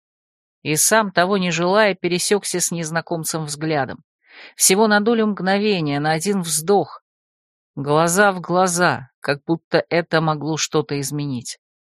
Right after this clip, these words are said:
Он даже приготовился рискнуть, наплевав на собственные резервы, потянулся куда-то внутрь, отыскивая на самом дне крохотный тлеющий уголёк.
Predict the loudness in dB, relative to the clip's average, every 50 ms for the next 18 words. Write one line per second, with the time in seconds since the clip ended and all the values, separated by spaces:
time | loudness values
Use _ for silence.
0 | _ _ _ _ _ _ _ _ _ 0 2 2 4 4 4 4 2 2 2 2
1 | 2 4 4 2 4 4 2 4 4 2 2 2 2 2 0 0 -2 -2 0 0
2 | 0 0 0 -2 -4 -4 -2 -2 0 2 4 2 2 2 0 -2 -2 -2 -2 -2
3 | -2 -4 -6 -6 -4 -2 -2 0 0 0 0 0 2 2 2 2 0 -2 -6 -10
4 | _ _ -20 -20 -12 -4 -2 0 0 2 2 2 2 2 0 0 0 0 -2 0
5 | 0 2 2 2 2 2 0 0 0 0 0 0 0 0 -2 0 -2 -2 0 0
6 | -2 -2 -2 -2 -2 -2 -2 -2 -2 0 0 0 0 2 2 2 2 0 -2 -4
7 | -6 -4 -2 -2 -2 -2 -2 -2 -2 -2 0 -2 -4 -4 -4 -4 -6 -4 -4 -2
8 | 2 2 4 4 2 2 0 2 2 2 4 4 2 2 2 0 -2 -2 -6